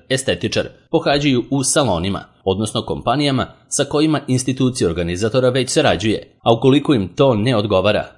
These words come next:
mogu i potpuno samostalno da pronađu odgovarajuću firmu i u njoj pohađaju praksu. Podrazumeva se da garancije za kvalitet praktičnog dela nastave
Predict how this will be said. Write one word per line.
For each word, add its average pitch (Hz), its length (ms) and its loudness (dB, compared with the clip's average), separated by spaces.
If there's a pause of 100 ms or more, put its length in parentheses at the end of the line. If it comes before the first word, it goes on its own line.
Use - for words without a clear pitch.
(140)
mogu 143 600 0
i 135 260 0
potpuno 135 420 0
samostalno 131 640 -2
da 127 340 2 (220)
pronađu 147 460 2
odgovarajuću 95 800 0 (120)
firmu 120 360 0 (220)
i 120 260 0
u 131 100 2
njoj 123 320 0
pohađaju 92 440 -2
praksu. - 360 -4 (260)
Podrazumeva 117 600 2
se 117 220 2 (140)
da 120 160 2
garancije 135 480 0
za 143 140 0
kvalitet 147 480 0
praktičnog 110 600 -4
dela 101 200 2
nastave 92 480 -2